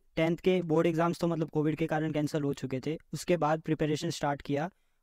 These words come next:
और मेरे बड़े भाई थे गजानंद गेना, उन्होंने मुझे पूरा दो साल तक मेंटर किया, नरिश किया कि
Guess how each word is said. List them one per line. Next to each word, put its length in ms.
और 220
मेरे 220
बड़े 260
भाई 220
थे 360
गजानंद 400
गेना, 260
उन्होंने 300
मुझे 260
पूरा 300
दो 160
साल 200
तक 140
मेंटर 360
किया, 360
नरिश 420
किया 220
कि 140